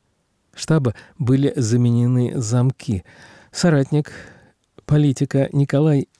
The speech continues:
Ляскин сообщил, что на собственника помещения было оказано давление. Кто именно оказывал давление, он не уточнил. Московский штаб Алексея Навального действует с двадцать девятого мая, его открытие несколько раз переносилось.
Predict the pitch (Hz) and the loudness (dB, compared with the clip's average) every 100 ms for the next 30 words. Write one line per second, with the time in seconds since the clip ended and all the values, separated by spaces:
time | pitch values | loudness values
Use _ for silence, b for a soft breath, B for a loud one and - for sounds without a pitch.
0 | _ 131 117 98 - 131 131 - 131 - | _ 0 0 0 -2 -2 -4 0 -2 -2
1 | - 175 - 139 127 - 135 127 127 123 | -2 -2 -2 0 0 -2 -2 0 2 0
2 | - 160 - 156 143 143 - 131 123 - | -2 -4 -2 0 0 0 0 0 0 0
3 | 170 113 101 117 147 107 - 110 110 127 | 0 2 0 0 0 -2 -2 -4 0 0
4 | 123 131 139 131 92 95 - B B B | 0 2 2 0 -6 -12 -20 B B B
5 | B B - - 143 170 165 165 151 147 | B B -18 -2 0 0 0 0 0 0
6 | 143 135 135 120 127 120 110 117 117 107 | 0 -2 -2 0 0 0 2 2 2 0
7 | - 92 - 101 104 - 113 - 95 - | -2 -6 -6 -8 -8 -4 -4 -2 -6 -4
8 | 107 - 107 110 107 - 131 127 156 165 | -6 -2 -2 0 -2 0 0 2 4 4
9 | 135 117 117 104 - 110 - - 101 - | 2 0 0 -2 -2 -4 -4 -4 -4 -2
10 | 117 110 107 120 139 175 170 139 113 117 | -2 -2 0 0 4 4 4 2 2 0
11 | 101 - 165 147 117 139 - 107 - 104 | -2 -2 -4 0 0 0 -2 -8 -4 -2
12 | 127 - 120 117 110 95 - 113 107 - | -2 -2 -4 0 0 -2 -4 -8 -8 -12
13 | - | -20